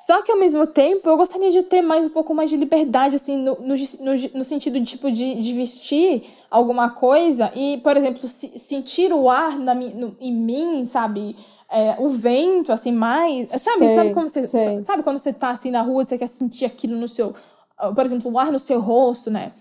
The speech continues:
Speaker 2: Sei.
Speaker 1: E muitas vezes você não pode porque você tá toda coberta. Às vezes você quer correr e você tá toda coberta, sabe? Com-,
Speaker 2: Uhum.
Speaker 1: claro,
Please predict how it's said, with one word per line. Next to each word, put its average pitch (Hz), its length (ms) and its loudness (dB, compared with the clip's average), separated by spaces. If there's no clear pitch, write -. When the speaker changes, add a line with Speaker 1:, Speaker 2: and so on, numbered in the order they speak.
Speaker 2:
Sei. 277 420 2
Speaker 1:
E - 20 2
muitas 381 240 2
vezes 339 260 2
você 302 260 0
não 370 160 0
pode 285 280 2
porque 339 200 -4
você 330 80 -10
tá 277 140 -4
toda 311 200 -2
coberta. 294 520 2
Às 240 80 0
vezes 269 140 0
você 311 80 -2
quer 294 140 0
correr 285 480 4
e - 20 0
você 269 240 -2
tá 247 100 -2
toda 269 220 2
coberta, 226 560 2
sabe? 220 240 -2
Com-, 226 80 -2
Speaker 2:
Uhum. 220 400 2
Speaker 1:
claro, 254 300 2